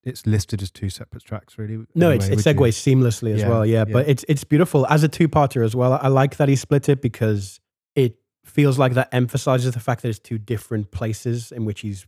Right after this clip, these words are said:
Speaker 2: writing or, or producing or recording. Also, to add a bit of fuel to my point about the first part being flying above ground and the second one being grounded,
Speaker 1: Mm.
Speaker 2: you've obviously got the line, "Beacon, don't fly too high."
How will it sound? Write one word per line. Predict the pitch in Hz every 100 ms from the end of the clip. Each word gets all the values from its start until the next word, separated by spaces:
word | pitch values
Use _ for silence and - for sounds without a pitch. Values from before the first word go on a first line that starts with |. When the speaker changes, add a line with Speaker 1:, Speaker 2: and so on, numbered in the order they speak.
| -
Speaker 2:
writing | 113 107 117 110
or, | 107
or | 101 101
producing | - 107 104 110 107
or |
recording. | 98 98 110 113 107 95 _ -
Also, | 135 - 127
to | 117 120 117
add | 127 123
a |
bit | 117
of | 110
fuel | 127 110
to | 113
my | 113
point | - 117 110
about | 107 104
the |
first | 107 110 101
part | 117 107
being | 110 104 101 - _ _
flying | 127 113 107
above | 107 101
ground | 113 107 107
and | 107
the | 104
second | 107 - 110
one |
being | 101 101
grounded, | 98 107 117 117
Speaker 1:
Mm. | 120 98 95 _
Speaker 2:
you've | 117
obviously | 110 -
got | 113
the | 110
line, | 110 107 98 _ -
"Beacon, | 113 110
don't | 107 104
fly | 113 107
too | - 101
high." | 120 120